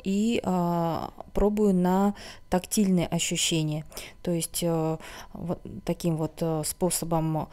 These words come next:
э, продавливания, э, я чувствую пальчиками, я чувствую, есть ли ещё ороговевшая, м, кожа. Убедившись, что всё хорошо, всё мягко,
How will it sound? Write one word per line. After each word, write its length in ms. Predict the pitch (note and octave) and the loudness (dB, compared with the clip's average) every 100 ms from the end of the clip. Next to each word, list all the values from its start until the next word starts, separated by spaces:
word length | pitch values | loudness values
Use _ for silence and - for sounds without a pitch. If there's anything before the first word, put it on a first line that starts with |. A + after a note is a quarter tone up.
| - - - | -14 -18 -14
э, 60 | - - - - | -10 -8 -8 -2
продавливания, 920 | E3+ E3+ G3 C4 B3+ B3 A#3+ A#3+ A#3 - - - - | 0 4 4 4 2 2 4 4 2 -2 -12 -12 -8
э, 280 | - - A2 | -4 -4 -2
я 200 | F3 F3+ | 2 2
чувствую 440 | - G#3 - G3+ | 2 -2 0 0
пальчиками, 760 | F3+ F#3 F#3 - - B3+ C4 C#4 | 6 6 6 0 0 0 2 0
я 200 | - F3+ | 2 0
чувствую, 640 | F3+ - F#3 - E3+ D#3+ D#3+ | 0 -2 -2 -4 -2 -2 0
есть 340 | F#3+ B3+ - | 0 0 -2
ли 120 | G3 | -2
ещё 600 | G3+ F3 E3+ - G3+ A3 | -2 -2 -2 0 2 2
ороговевшая, 1300 | - F#3 F3+ F#3 F3 E3 F2+ - - F#3 F3+ F3 E3+ - | 2 0 4 4 4 2 0 -2 -2 2 4 4 2 0
м, 440 | F3 E3+ E3+ E3+ - | 0 2 2 0 0
кожа. 460 | G3 E3+ D#3+ D3 - | 0 2 0 -4 -4
Убедившись, 600 | F#3+ G#3 F#3+ F#3+ - F3 | -2 0 2 0 0 -2
что 440 | - - F3+ F3 | -2 0 2 4
всё 240 | E3+ - F#3+ | 2 0 0
хорошо, 540 | - F3 E3 - D#3+ | 0 0 0 0 -2
всё 260 | F#3 - A#3+ | -2 0 2
мягко, 560 | F3 C#3 C#3 - A3+ | 2 0 -4 -4 -6